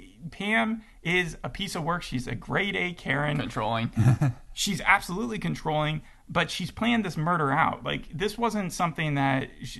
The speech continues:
Speaker 1: just happened in the heat of the moment. It seems like from the moment that she woke up that day,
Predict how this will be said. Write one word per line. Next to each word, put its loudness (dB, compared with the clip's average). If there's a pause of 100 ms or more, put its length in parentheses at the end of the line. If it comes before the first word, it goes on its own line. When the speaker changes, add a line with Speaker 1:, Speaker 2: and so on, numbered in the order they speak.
Speaker 1:
just -6
happened 0
in 0
the 0
heat -4
of -2
the -2
moment. 2
It -8
seems -4
like 0
from -2
the 0
moment 2
that 0
she -6
woke 2
up 8
that -8
day, -12